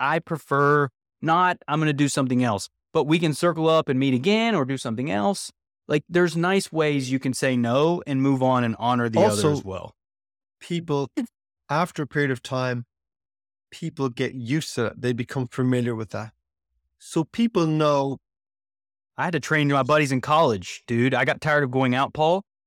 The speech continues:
Speaker 1: Eventually, they started to realize, like, if we're gonna ask Brandon to do something, then it needs to be
Speaker 2: Yes.
Speaker 1: something that he's interested in. He's not interested in partying
Speaker 2: Yeah.
Speaker 1: like he once was. So now, to your point, you
Speaker 2: You ha-
Speaker 1: can start to,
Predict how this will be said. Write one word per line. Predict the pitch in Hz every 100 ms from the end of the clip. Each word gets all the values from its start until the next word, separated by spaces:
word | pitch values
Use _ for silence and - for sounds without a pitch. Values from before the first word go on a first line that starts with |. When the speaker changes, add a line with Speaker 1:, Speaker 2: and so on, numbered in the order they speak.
| -
Speaker 1:
Eventually, | 151 170 196 185 151
they | 156
started | 139 156 143
to | 131
realize, | 160 151 131
like, | 123
if | 120
we're | 135
gonna | 156 139
ask | 127 117
Brandon | 120 123 113
to | 110
do | 135 220
something, | - 107 113 113 147 _ - _ _ _ _ -
then | 143 175
it | 185
needs | 220 170
to |
be | 131
Speaker 2:
Yes. | -
Speaker 1:
something | 214 208
that | 180
he's | 208 220
interested | 247 - 143
in. | 135 131
He's | 147 143
not | 151 180 170
interested | 175 175 160 170
in | 156 143
partying | 165 160 135
Speaker 2:
Yeah. | 127
Speaker 1:
like | 127
he | 127
once | 120 120 -
was. | 120 117 117 113 - _ _
So | - 139
now, | 135 139 143 135 - -
to | 180
your | 151
point, | - 196 139
you | 131
Speaker 2:
You | 156
ha- | 170
Speaker 1:
can | 170
start | 147 185 185 -
to, | 156